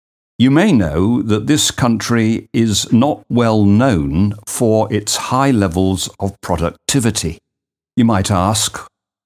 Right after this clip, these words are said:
"Why's that?" The person to ask is Cal Newport. He's the author of a new book,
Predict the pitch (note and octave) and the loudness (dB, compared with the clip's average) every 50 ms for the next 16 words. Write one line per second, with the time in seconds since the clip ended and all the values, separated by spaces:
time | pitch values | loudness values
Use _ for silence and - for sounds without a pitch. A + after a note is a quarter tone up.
0 | _ - A2 G#2+ A2+ A2 - - C3+ A#2+ G2 - - - - - _ _ _ _ | _ -2 0 0 0 0 0 -2 -2 -2 -2 -4 -8 -14 -18 -18 _ _ _ _
1 | _ _ _ _ _ _ _ _ _ _ _ _ _ _ _ - G#2+ G#2 - D#3+ | _ _ _ _ _ _ _ _ _ _ _ _ _ _ _ -6 -6 -2 0 0
2 | D#3+ D3+ C#3+ - - G#2+ G2+ G#2 - A3+ A#3 G3+ G2 C#2+ D2 D2+ G2 A2+ - - | 0 2 0 0 0 0 0 0 0 0 2 0 -2 -4 -4 -6 -6 -6 -6 -6
3 | - - - - - _ _ _ - A#2+ A2 G#2+ - - - _ - A#2+ A2 G#2 | -6 -10 -12 -20 -20 _ _ _ -4 -2 -2 -2 -4 -6 -6 _ -6 -6 -2 -2
4 | A2 G#2 F#2+ G#2 - - E2+ A2 C3 F3 D#3 G#2 - - D2 C#2 C#2 - - - | -2 -2 -2 -4 -6 -2 0 0 2 0 -2 -4 -6 -6 -6 -6 -8 -12 -14 -18
5 | - _ _ _ _ _ _ _ _ _ _ - B2+ B2+ C3 G#2+ - - A#2 A#2 | -20 _ _ _ _ _ _ _ _ _ _ -2 -2 0 0 -2 0 0 0 0
6 | - - C#3+ D#3 D#3+ - - A#2+ G#2+ G#2 G#2 G#2+ - A#2 G2+ G#2+ G#2+ G#2 A#2 C3+ | 2 0 0 0 0 -2 -2 0 0 0 -2 -2 -2 0 0 2 2 2 4 4
7 | D3 D3+ B2+ G#2+ - - D#3 - - - - - - | 4 2 0 0 0 0 0 0 -4 -10 -16 -18 -18